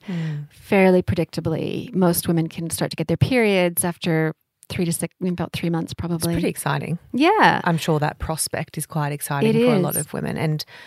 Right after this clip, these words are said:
Speaker 1: that was another big takeaway for me in your book was we really have to commit to the changes and stay with them
Speaker 2: Yep.
Speaker 1: for a three to six month period
Speaker 2: Yes.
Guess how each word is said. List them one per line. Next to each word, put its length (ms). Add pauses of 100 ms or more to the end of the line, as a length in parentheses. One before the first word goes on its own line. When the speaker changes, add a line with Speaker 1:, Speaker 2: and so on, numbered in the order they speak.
(260)
Speaker 1:
that 120
was 120
another 240
big 180
takeaway 480
for 120
me 160
in 60
your 160
book 380
was 460 (1000)
we 80
really 280
have 220
to 120 (100)
commit 720 (240)
to 120
the 100
changes 1200
and 160
stay 300
with 340
them 500
Speaker 2:
Yep. 140 (220)
Speaker 1:
for 160
a 40
three 220
to 80
six 260
month 260
period 680 (100)
Speaker 2:
Yes. 320